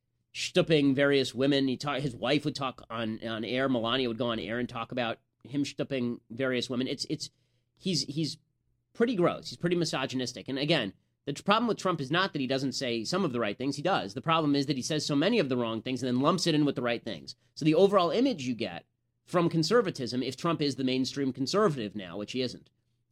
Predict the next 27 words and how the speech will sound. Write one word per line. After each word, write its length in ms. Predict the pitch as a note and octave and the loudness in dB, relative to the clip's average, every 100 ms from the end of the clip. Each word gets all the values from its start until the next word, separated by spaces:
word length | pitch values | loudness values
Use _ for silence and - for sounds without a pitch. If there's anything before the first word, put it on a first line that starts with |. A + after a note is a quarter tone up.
| - | 0
if 160 | F#3 | 2
you 100 | F#3+ | 4
allow 380 | F#3+ D3+ D#3 F3 | 2 4 2 2
him 240 | E3 B2 A#2 | 2 0 -2
to 140 | A#2 | -4
smear 480 | - D#3+ E3+ F3+ D3+ | -4 2 4 4 2
conservatism 720 | D3+ C3 D#3 C#3 C3+ B2+ A#2 | -2 -2 -2 -2 -4 -4 -6
across 320 | - B2 A#2 | -4 -6 -4
his 100 | C3+ | -6
face, 400 | - A3+ A2+ - - _ _ _ | -2 0 -2 -6 -12 _ _ _
then 120 | C#3+ D#3 | 4 6
what 160 | E3+ | 6
you 120 | E3 | 4
end 240 | C3+ D#3+ D#3 | 4 2 4
up 200 | G3 E3+ | 2 2
with 180 | G#2+ - _ _ _ | -4 -4 _ _ _
is 120 | C3 | -6
a 40 | D#3 | -2
perverse 480 | D#3+ C3 E3+ G#3 | 0 4 4 4
form 300 | - D#3 D#3+ | 2 0 2
of 80 | D3 | 0
conservatism 640 | C#3+ C3+ D#3 C#3+ C3 B2 B2+ | -2 0 0 0 -4 -2 2
most 320 | C#3 D#3 D#3+ | 6 4 4
people 200 | D#3+ C3+ | 0 0
are 40 | |
gonna 160 | A#2+ A#2 | -2 -2
discount. 480 | G#2 - F#2 C#2 | -4 -6 -8 -14